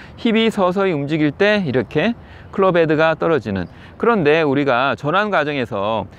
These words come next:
힙이 먼저 출발하는 것은 맞지만, 힙이 출발하면서 클럽 헤드가 떨어지는 것을 동시에 생각하시면 좀 복잡해서 힘듭니다. 그래서 둘 중에 하나만 생각하셔야 되는데요. 여기에서 드로우 구질을 만드시기 위해서는 클럽 샤프트가 좀 완만해지는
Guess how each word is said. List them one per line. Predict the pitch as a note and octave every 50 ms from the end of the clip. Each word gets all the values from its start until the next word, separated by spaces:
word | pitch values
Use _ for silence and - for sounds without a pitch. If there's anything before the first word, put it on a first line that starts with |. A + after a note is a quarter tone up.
| - - - - -
힙이 | - - C4+ B3+ B3+ B3
먼저 | G3 D3 C#3 D3+ F3+
출발하는 | - - - F#3+ G3 F#3+ F#3 F#3 F3+ F3+
것은 | F3+ E3+ - F#3 D#3
맞지만, | B2 G#2 - - D3 C3 A#2 A2+ B2+ C#3 D#3
힙이 | - - A#3+ A3 A#3+ A3+
출발하면서 | - - A3 G#3 G#3+ G#3 G3+ G3+ G3 G3 G3 F#3+ F#3+ F3+ F#3+ F3+ F3 F3 F3 F3+ F3+ F#3 - - - - -
클럽 | - - G#3+ G#3+ G3
헤드가 | G3+ G3 F#3 F#3+ F3
떨어지는 | E3+ - G3 G3+ G3+ F3 E3 E3+ F3 F3
것을 | D#3 C3+ - - - A#2 A#2 C3 C3 G2+ F2+ - - - - -
동시에 | - C#3+ D#3 F3+ F#3+ - - A#3 A3+
생각하시면 | G#3 A3+ G#3+ G#3 G#3 G3+ G3 F3+ - F#3+ F#3+
좀 | F3+ F#3+ F3
복잡해서 | - B2 B2+ - F#3+ F3+ F3 D#3+ F#3
힘듭니다. | G3 G#3+ G#3+ A3 G#3+ F3+ C3+ A2 A2+ G2+ G#2 G2+
그래서 | G#2 C3+ D3+ D#3 F3+ F3+
둘 | D#3+ - D#3+ E3+ E3+
중에 | G3 F#3+
하나만 | F#3 F#3 A3 A3+ A3+ A3 G3
생각하셔야 | F#3+ F3+ E3+ D#3+ D3 - E3+ D3
되는데요. | C#3+ C3+ B2+ A#2+ B2 C3 E3+ A3 A3+ - - - - - - -
여기에서 | - B2+ C3+ C#3+ C#3+ C3+ C3 C3 E3 F#3+ G3 G3+ -
드로우 | - - C#3+ E3 F3
구질을 | E3+ E3 D3+ D#3+ E3
만드시기 | D#3+ C#3+ A2+ A2 G#2+ C3 - - C#3+ C#3+
위해서는 | C3+ B2 A#2 A2 A2+ F#2 G2 A#2+ B2+ G2+ E2 - - - - - -
클럽 | - G#3+ G#3 F#3+
샤프트가 | - - F#3+ F3 - - - E3 E3+ F3+ F#3 F#3+
좀 | F3+ F#3+ D#3 A2+
완만해지는 | G2+ G#2+ A#2+ D3 D#3+ F3 F3 E3+ D3+ - C3+ A#2 C3 D#3+ F#3